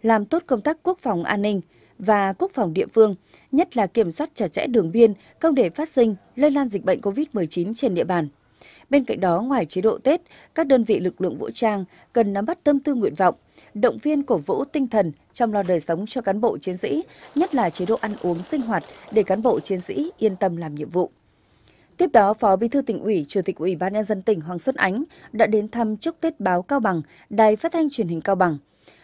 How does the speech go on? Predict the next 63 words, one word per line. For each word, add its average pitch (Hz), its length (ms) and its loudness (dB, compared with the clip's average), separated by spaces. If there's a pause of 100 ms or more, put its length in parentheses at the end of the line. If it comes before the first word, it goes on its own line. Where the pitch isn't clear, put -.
(100)
Đồng 247 220 4
chí 226 220 -2
đã - 120 -2
đánh 214 180 0
giá 226 140 0
cao 269 280 -2
nỗ 233 140 0
lực 285 160 -2
của 180 100 -2
hai 220 180 -4
cơ 226 140 -2
quan 208 260 -2
báo 185 140 2
chí 214 340 -4 (260)
trong 294 200 -2
việc 233 180 2
đổi 214 160 2
mới 175 220 0
chương 285 220 0
trình, 175 280 -2
nội 175 160 -2
dung 202 240 -2
công 196 160 -4
tác 330 200 -6
tuyên 247 160 -2
truyền, 196 280 0 (360)
có 226 100 4
nhiều 285 220 2
đóng 185 160 0
góp 294 220 0
quan 311 180 2
trọng 247 300 -2
trong 202 240 -4
công 196 160 -4
tác 330 160 -4 (100)
tuyên 302 140 0
truyền 202 260 0
chủ 170 200 -6
trương, 208 240 -2
đường 175 160 -2
lối 160 120 -2
của 208 140 -4
Đảng, 180 240 0 (300)
chính 202 220 -2
sách, 294 180 -4
pháp 330 240 -4
luật 180 140 2
của 175 80 -4
nhà 170 140 -2
nước, 214 260 0 (460)
phản 247 160 0
ánh 220 120 0
kịp 285 220 -2
thời 202 240 4
các 320 180 -4
hoạt 220 180 -4
động, 196 240 2
sự - 240 -2
kiện - 220 -2
quan 294 220 -2
trọng 220 180 -4
của 180 120 -4
tỉnh. 180 240 4